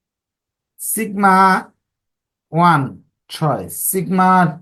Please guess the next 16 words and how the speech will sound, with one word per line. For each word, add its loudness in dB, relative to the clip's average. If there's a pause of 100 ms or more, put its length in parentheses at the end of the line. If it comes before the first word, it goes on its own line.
টু 2
সাত, -2 (100)
সিগমা -2 (220)
থ্রি 0
নয়, -4 (1300)
সিগমা -2 (480)
সি -4 (300)
সাত -6
দশমিক -4
সাত -2
চার -4
ছয়। -16 (1400)
এই -4
মানগুলো -2
দেওয়া 6
আছে। -4